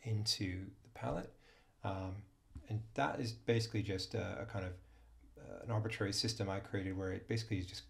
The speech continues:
adds additional layers of color, um, from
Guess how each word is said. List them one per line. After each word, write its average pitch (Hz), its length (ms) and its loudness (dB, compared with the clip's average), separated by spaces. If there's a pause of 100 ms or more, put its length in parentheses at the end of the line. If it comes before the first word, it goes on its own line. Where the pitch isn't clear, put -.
(180)
adds 107 280 4
additional 113 560 2
layers 95 420 -2
of - 140 -14
color, 90 360 -2 (460)
um, 92 380 0 (500)
from 98 640 0